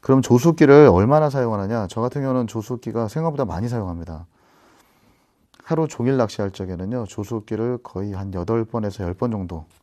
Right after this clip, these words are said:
채비를, 그러니까 그렇게 바꾼다고 생각하시면 되는데요. 채비를 여러 번 바꾸는 이유는 테스트를 하기 위한 용도도 있지만요, 적절한 조류와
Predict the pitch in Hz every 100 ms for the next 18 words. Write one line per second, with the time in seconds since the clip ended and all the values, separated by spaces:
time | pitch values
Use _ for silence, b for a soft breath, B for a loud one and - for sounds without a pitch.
0 | _ - 156 139 101 95 85 90 92 87
1 | 90 87 - 98 101 110 92 92 87 92
2 | 87 80 78 101 104 95 B B B B
3 | B B B B - 170 165 170 160 165
4 | 107 78 69 60 87 135 151 143 107 113
5 | 127 113 98 101 127 98 170 165 - 160
6 | 143 143 147 117 120 104 92 104 110 -
7 | 85 82 107 117 87 b b b b -
8 | 107 - 147 143 135 - 107 123 110 90
9 | 90 117